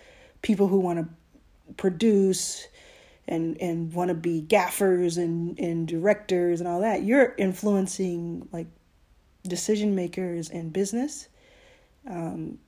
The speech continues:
that you're influencing tech, people who are building tech right now. Like, I see it every day. People are influenced by you in tech,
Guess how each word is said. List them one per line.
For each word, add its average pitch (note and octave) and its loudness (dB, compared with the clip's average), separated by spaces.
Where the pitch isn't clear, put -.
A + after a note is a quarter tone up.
that F#3 0
you're G3+ 8
influencing F3 2
tech, - -6
people F#3+ 0
who F3+ -2
are E3+ 0
building E3 -2
tech G3 -4
right F3+ -2
now. F3+ -4
Like, E3 -6
I E3+ 0
see F#3+ -2
it F3 0
every D#3+ -2
day. E3+ -2
People E3+ -6
are E3 0
influenced F3 -2
by F3 -2
you E3+ 2
in F3 -4
tech, F#3+ -8